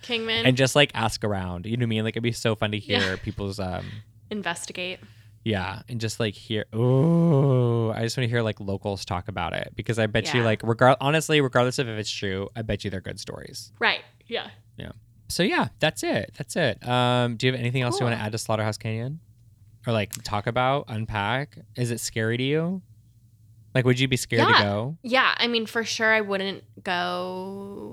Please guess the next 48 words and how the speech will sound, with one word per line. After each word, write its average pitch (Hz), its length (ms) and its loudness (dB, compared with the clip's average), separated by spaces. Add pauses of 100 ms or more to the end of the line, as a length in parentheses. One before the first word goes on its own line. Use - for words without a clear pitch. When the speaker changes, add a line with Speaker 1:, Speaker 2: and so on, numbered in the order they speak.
(140)
Speaker 1:
Well, 339 240 10
I'd 349 140 10
go 349 120 8
during 262 160 6
the 202 80 2
day. - 320 0 (140)
Speaker 2:
Go 123 140 6
during 113 180 0
the 101 60 -2
day. - 240 -6 (260)
Okay, 120 360 -2
work. 113 280 -4 (300)
I 175 100 4
just 196 140 -6
think 269 160 -6
Speaker 1:
I 294 60 4
Speaker 2:
that 339 40 4
Speaker 1:
think. 220 140 4
Speaker 2:
the, 127 60 6 (120)
Speaker 1:
I 262 60 12
Speaker 2:
I - 20 6
Speaker 1:
just 349 140 4
Speaker 2:
think 392 80 2
Speaker 1:
wouldn't 359 160 -2
have, 320 100 4
like, 285 220 0
a 202 320 4 (240)
bonfire 160 1000 -2
and, 135 180 -10
like, - 140 -8
sit 95 180 -2
Speaker 2:
Period. 90 180 -2
Speaker 1:
in 85 120 -8
the 151 80 -10
dark - 360 -6
car - 460 -4
Speaker 2:
Period. 92 540 -4
I 107 80 -6
would 107 140 -2
never 92 180 -4
do 92 120 -6
that. 95 200 -4
Speaker 1:
in 185 140 -4
a 185 80 -8
place 175 260 -8
called 165 280 -10
Slaughterhouse - 420 -12
Canyon. - 300 -10